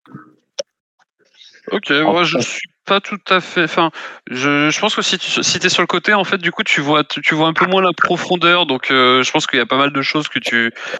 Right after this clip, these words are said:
Speaker 1: là, tu, là, tu voyais à la fois en latéral et, euh, euh, comment,
Speaker 2: Et tu
Speaker 1: en long et en large. Tu vois un peu les deux, donc tu pouvais voir un peu les tracés se,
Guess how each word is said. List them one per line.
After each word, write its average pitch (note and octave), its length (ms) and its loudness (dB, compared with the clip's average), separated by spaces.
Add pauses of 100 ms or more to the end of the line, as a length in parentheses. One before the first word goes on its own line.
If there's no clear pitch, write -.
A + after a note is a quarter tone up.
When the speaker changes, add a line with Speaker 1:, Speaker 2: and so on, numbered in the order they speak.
(200)
Speaker 1:
là, C#3+ 180 4
tu, C#3+ 300 4
là, C#3+ 140 2
tu - 160 0
voyais D3 360 4
à C#3 80 4
la C#3 120 2
fois E3+ 240 0
en D#3 80 4
latéral C#3+ 640 2
et, D3+ 300 2
euh, A#2+ 340 0 (720)
euh, A2+ 360 0
comment, A#2+ 140 2
Speaker 2:
Et A#2+ 80 2
tu - 80 0
Speaker 1:
en C#3 160 2
long D#3 180 4
et D#3 60 4
en D3+ 120 4
large. C3+ 280 4
Tu A#2+ 140 -8
vois C3 140 2
un C3 40 2
peu C#3+ 140 -4
les C#3+ 120 0
deux, C3+ 220 0
donc C3 160 -6
tu - 140 -6
pouvais A#2+ 240 0
voir B2+ 180 4
un A#2+ 60 2
peu C3+ 120 -6
les B2+ 120 0
tracés B2 380 2
se, A2 300 0